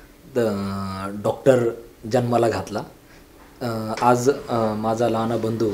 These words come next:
डॉक्टर राहुल यांनी, अ, ज्या पद्धतीने शिबिर arrange केलं आणि त्या शिबिरामध्ये आत्तापर्यंत सुमारे पंचेचाळीस, अ, पेशंटनी, अ, तपासणी केली आणि अंदाजे दीड एकशे patient येतील असा एक अंदाज आहे. शहरातील,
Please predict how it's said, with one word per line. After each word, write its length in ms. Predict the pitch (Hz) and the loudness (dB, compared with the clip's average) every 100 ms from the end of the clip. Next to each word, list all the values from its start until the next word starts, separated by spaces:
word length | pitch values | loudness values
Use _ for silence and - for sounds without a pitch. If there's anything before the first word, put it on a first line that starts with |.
| 101 | 0
डॉक्टर 240 | 107 - 110 | -2 2 4
राहुल 260 | 110 104 95 - - - - | 4 2 -4 -10 -18 -18 -6
यांनी, 380 | 117 120 123 123 143 - - | -4 -2 -2 -4 -8 -14 -8
अ, 60 | 123 107 104 101 98 101 - 110 | -6 -4 -6 -8 -8 -10 -8 0
ज्या 120 | 117 | 0
पद्धतीने 680 | - 110 117 - 117 117 123 | 2 0 0 0 -2 -2 -6
शिबिर 360 | - 123 123 123 123 | -4 4 6 6 6
arrange 320 | 110 117 113 | 2 2 0
केलं 260 | - 110 104 - - - - | 0 0 0 -8 -20 -18 -10
आणि 120 | 107 | -6
त्या 140 | 110 123 | -2 -2
शिबिरामध्ये 540 | - 104 113 117 113 110 | -2 -2 -2 -2 -2 -2
आत्तापर्यंत 480 | 101 113 107 107 | -2 -4 -4 -4
सुमारे 460 | 107 104 110 104 107 | -4 -6 -6 -2 0
पंचेचाळीस, 640 | 107 110 107 113 113 - | 0 -2 2 2 2 2
अ, 300 | 117 104 101 - - | 2 2 0 -6 -2
पेशंटनी, 640 | 117 127 117 - 120 120 120 - - - - | 0 0 -2 -4 -4 -4 -6 -14 -20 -18 -8
अ, 60 | 107 98 98 98 104 - | -6 -6 -6 -4 -4 -2
तपासणी 340 | - 117 120 | 0 0 0
केली 260 | 107 117 110 120 - - | 0 0 -2 -6 -14 -12
आणि 200 | 101 104 107 | -6 -4 -4
अंदाजे 480 | 110 113 113 120 123 123 | -2 0 4 4 4 2
दीड 120 | 117 | 2
एकशे 200 | 117 120 | 2 0
patient 340 | 120 113 117 110 | -2 -2 -2 -2
येतील 220 | 117 107 - | 0 -2 -4
असा 180 | - 107 | -2 -2
एक 120 | 110 | -2
अंदाज 300 | 101 104 110 | -2 -2 0
आहे. 180 | 110 101 - - - - | 0 -2 -6 -20 -20 -8
शहरातील, 600 | - 117 120 120 113 117 | 0 2 2 0 0 -2